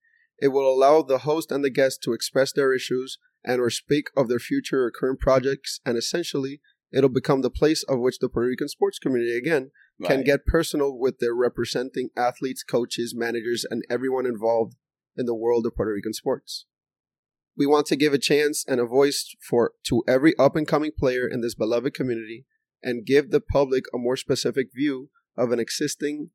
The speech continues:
Speaker 1: major sports character in the island or
Speaker 2: Mm-hmm.
Speaker 1: minor, whatever. The program will let us learn from the best and listen to the opinions of the guests according to national sports matters and relations.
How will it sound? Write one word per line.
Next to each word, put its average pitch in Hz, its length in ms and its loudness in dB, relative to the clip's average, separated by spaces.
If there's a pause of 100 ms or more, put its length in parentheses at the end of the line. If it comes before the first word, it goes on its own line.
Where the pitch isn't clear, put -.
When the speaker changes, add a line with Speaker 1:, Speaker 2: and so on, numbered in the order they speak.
Speaker 1:
major 135 420 0
sports - 360 0
character 120 360 0
in 113 80 -8
the 117 120 0
island 139 340 0
or 113 120 0
Speaker 2:
Mm-hmm. 110 80 -6
Speaker 1:
minor, 107 420 -6 (380)
whatever. 110 440 -4 (560)
The 120 100 0
program 147 420 4
will 127 120 0
let 131 180 6
us 139 180 4
learn 139 240 2
from 123 180 -2
the 113 60 2
best 135 480 2
and 117 120 -2
listen 127 340 -2
to 139 100 -4
the 123 100 -4
opinions 135 640 -4 (240)
of 120 120 -2
the 117 120 -4
guests 131 340 2
according 131 520 -2
to 120 140 -6
national 120 360 -2
sports 123 340 -4
matters 135 380 0
and 110 100 -2
relations. 104 580 -8